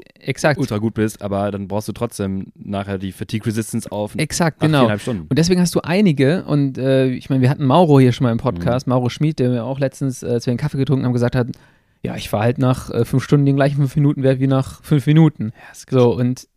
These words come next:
Speaker 1: deswegen hat der sich zum Beispiel in der U dreiundzwanzig war der gut, aber der war, also der war auch sehr, sehr gut,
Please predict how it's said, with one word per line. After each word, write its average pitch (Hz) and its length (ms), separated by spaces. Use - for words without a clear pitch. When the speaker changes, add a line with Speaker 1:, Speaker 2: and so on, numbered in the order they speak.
Speaker 1:
deswegen 143 420
hat 139 200
der 165 160
sich 170 120
zum - 120
Beispiel 123 260
in 120 60
der 117 80
U 117 80
dreiundzwanzig 120 500
war 110 100
der 107 140
gut, 170 380
aber 113 140
der 117 120
war, 131 240
also 127 160
der 127 100
war 127 120
auch 120 140
sehr, 131 340
sehr 120 160
gut, 135 360